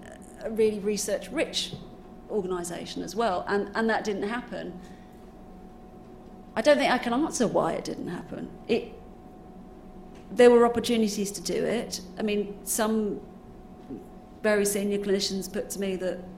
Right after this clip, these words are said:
it's expensive to do research, and the Tavistock has never been awash with money. It's a very, very small, uh, N H S trust. And no one was throwing money at them to do it, but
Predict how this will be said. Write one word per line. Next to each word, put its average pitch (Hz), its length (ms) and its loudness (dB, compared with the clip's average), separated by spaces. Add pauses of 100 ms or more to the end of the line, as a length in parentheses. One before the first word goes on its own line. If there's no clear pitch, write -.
(500)
it's 202 180 0
expensive 175 680 2
to - 80 -6
do 220 200 4
research, 240 600 -2
and 175 340 -2 (180)
the 202 80 -2
Tavistock 190 420 -2
has 175 140 -4
never 180 240 0
been 180 180 -2
awash 175 320 -2
with 170 160 -8
money. 175 220 0
It's 196 120 -6
a 196 40 -6
very, 175 300 -2
very 165 220 -6
small, 175 460 0 (580)
uh, - 60 -8 (160)
N 180 120 -4
H - 180 -8
S - 180 -8
trust. 185 520 -4 (1800)
And 220 500 4
no 233 160 4
one 233 120 4
was 226 140 2
throwing 226 320 4
money 220 200 2
at - 80 -4
them 220 140 0
to - 80 -4
do 233 200 2
it, - 220 -2
but - 280 0